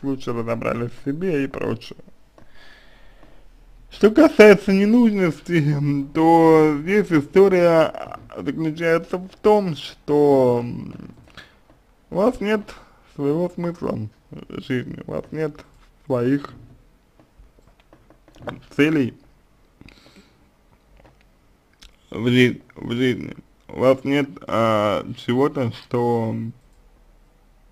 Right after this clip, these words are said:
важно для вас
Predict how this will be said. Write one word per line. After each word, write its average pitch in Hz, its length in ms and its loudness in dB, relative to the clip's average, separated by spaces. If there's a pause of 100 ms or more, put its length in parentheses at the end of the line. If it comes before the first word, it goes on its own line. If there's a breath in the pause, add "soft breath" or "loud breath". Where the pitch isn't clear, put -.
(1040 soft breath)
важно 131 720 6 (600)
для 120 280 2
вас 117 260 0